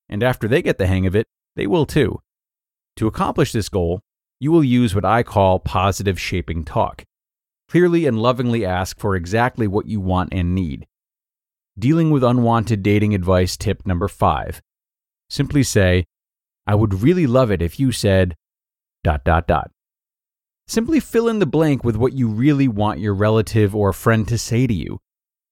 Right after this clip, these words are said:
For example, you could say, "I love how much you love me, Mom. I would love it if you said, 'You are such an amazing catch.'"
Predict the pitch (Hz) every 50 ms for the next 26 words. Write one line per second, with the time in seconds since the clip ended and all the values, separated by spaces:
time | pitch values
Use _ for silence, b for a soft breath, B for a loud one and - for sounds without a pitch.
0 | _ _ - 104 95 92 87 92 135 165 156 113 95 95 117 - _ _ _ _
1 | _ _ _ _ - - 120 - 127 - - 127 117 113 113 110 110 - _ _
2 | _ _ _ _ _ - 117 123 127 139 147 156 123 139 143 135 127 127 120 -
3 | - 123 123 117 117 120 117 107 104 95 90 82 80 67 55 64 90 _ _ _
4 | _ _ _ _ _ _ _ - 101 98 104 95 110 139 - 127 123 110 107 -
5 | 113 104 - - 117 107 104 101 101 - _ _ _ _ - 123 123 120 120 113
6 | 98 - - 113 104 - - 107 101 95 95 92 92 87 90 87 82 - - 90
7 | 82 - - - - -